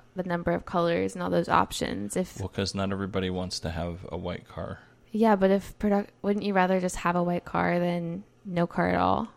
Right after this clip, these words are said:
Speaker 1: or have to wait for several months?
Speaker 2: Well, I know somebody that was waiting for, and it's somebody in the family, that
Speaker 1: Oh.
Speaker 2: was waiting for a Model three, and she ended up buying a, um,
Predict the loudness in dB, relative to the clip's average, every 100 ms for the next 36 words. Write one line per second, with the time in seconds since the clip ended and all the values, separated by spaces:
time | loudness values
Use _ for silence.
0 | 0 2 4 2 4 2 2 -4 -2 -2
1 | -2 -2 -4 -4 -12 -14 _ -8 -2 -2
2 | -4 _ -6 -2 0 0 -2 -2 0 -2
3 | -2 -4 -4 -2 -2 -2 -4 -6 -6 -4
4 | -4 -6 -10 -8 -6 -6 -6 -8 -8 -8
5 | -6 -8 -10 -20 -20 -6 0 0 0 0
6 | 0 -2 -2 -2 0 -2 -2 -4 -4 -4
7 | -4 -8 -12 -10 -10 -8 -10 -6 -6 -4
8 | -4 -2 -4 -4 -4 -2 -4 -6 -8 -8
9 | -8 -6 -6 -8 -10 -14 _ _ -16 -12
10 | -10 -10 -14 -16